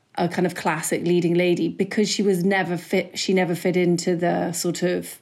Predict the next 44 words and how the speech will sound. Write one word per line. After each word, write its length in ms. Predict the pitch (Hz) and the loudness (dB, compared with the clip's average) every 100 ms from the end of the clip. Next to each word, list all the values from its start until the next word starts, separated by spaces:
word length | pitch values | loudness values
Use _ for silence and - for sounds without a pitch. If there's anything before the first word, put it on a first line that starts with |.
| - - - - - | -20 -20 -20 -18 -6
acceptable 840 | - - - 190 - - 170 170 151 | -4 -2 -2 -2 -2 -2 2 2 2
Hollywood 800 | 143 185 180 165 165 165 160 160 | 2 4 4 4 4 4 2 0
kind 160 | 175 | 0
of 160 | 170 - | 0 0
look. 120 | - | -2
And 100 | 202 | -2
she 140 | - 247 | 0 0
said 260 | 285 269 | 0 0
on 160 | 190 185 | 0 2
an 180 | 185 - | 0 -2
interview, 380 | 220 233 202 | 0 0 2
and 100 | 170 | 0
I 120 | 180 185 | 2 0
listened, 260 | 202 190 | 0 -4
she's 180 | - - | -4 -4
like, 140 | 208 | -4
"You 100 | 226 | -2
have 220 | 233 247 240 | -4 0 4
no 300 | 233 247 247 | 4 4 0
idea 380 | 202 196 214 196 | -2 0 0 0
how 180 | 180 | -4
thin 300 | 170 202 202 | -4 0 2
these 240 | 185 165 165 | 2 0 0
girls 320 | 180 180 175 | -2 -2 -2
are, 400 | 202 294 - 175 - | -2 -2 -4 -10 -4
these 200 | 202 185 | -2 -2
actresses, 540 | 120 - - - - | -4 -6 -8 -6 -6
these 200 | - 180 | -6 -6
stars." 520 | - 202 190 - - - - - - - - | 0 0 0 -4 -10 -14 -20 -20 -20 -18 -2
They're 140 | 240 | 0
sort 260 | 233 262 247 | 2 2 2
of, 120 | 240 - - - | -2 -4 -18 -2
and 140 | 254 254 | -2 0
it's 180 | 262 262 | -4 -4
sort 200 | 302 277 | -4 -2
of, 160 | 254 - - - - - | -4 -8 -20 -20 -20 -14
it's 160 | 233 | -6
so 200 | 311 285 - - | -2 -2 -4 -8
weird 680 | 226 233 294 359 233 170 | -6 -2 2 4 2 0
that 120 | 190 185 | -2 0
we 220 | 214 220 | 0 0
would 260 | 226 196 - - - _ | 0 -2 -6 -20 -20 _
worship 580 | 233 254 302 294 - - | -2 0 0 0 -4 -4
these 340 | 202 196 185 | -4 -2 -4